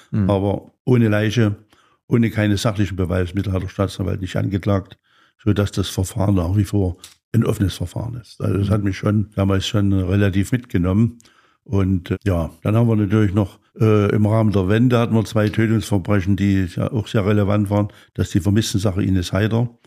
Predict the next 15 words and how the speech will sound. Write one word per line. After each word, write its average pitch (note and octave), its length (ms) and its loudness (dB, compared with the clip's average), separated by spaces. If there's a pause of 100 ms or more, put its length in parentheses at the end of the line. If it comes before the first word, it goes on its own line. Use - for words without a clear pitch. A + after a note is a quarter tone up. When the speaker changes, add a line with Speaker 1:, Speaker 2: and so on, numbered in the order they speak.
(140)
Speaker 2:
aus F#2+ 200 -6
Hermsdorf, A2+ 600 -2 (400)
nach G#2 200 0
wie G#2+ 120 0
vor G2 180 0
offen. C3 460 2 (580)
Äh, G2+ 380 2 (320)
die, F#2 300 0
äh, F2+ 180 0 (280)
Kriminalinspektion G#2 880 0
Jena G2+ 220 4
arbeitet A#2+ 500 0
jetzt A2 220 -2
wieder G#2 220 2
dran, A2 320 2